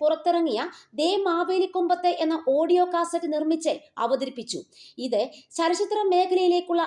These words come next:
അദ്ദേഹത്തിന്റെ പ്രവേശനത്തിന് സഹായകമായി. ദിലീപ് നടി മഞ്ജു വാര്യരെ ആയിരത്തി തൊള്ളായിരത്തി തൊണ്ണൂറ്റിയെട്ട് ഒക്ടോബർ ഇരുപതിന് വിവാഹം കഴിച്ചു. അവരുടെ മകൾ മീനാക്ഷി രണ്ടായിരത്തിൽ ജനിച്ചു. രണ്ടായിരത്തി പതിനാല് ജൂലൈയിൽ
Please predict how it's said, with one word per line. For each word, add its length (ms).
അദ്ദേഹത്തിന്റെ 540
പ്രവേശനത്തിന് 680
സഹായകമായി. 760
ദിലീപ് 440
നടി 240
മഞ്ജു 460
വാര്യരെ 540
ആയിരത്തി 320
തൊള്ളായിരത്തി 300
തൊണ്ണൂറ്റിയെട്ട് 640
ഒക്ടോബർ 600
ഇരുപതിന് 540
വിവാഹം 480
കഴിച്ചു. 320
അവരുടെ 460
മകൾ 360
മീനാക്ഷി 640
രണ്ടായിരത്തിൽ 760
ജനിച്ചു. 440
രണ്ടായിരത്തി 560
പതിനാല് 480
ജൂലൈയിൽ 540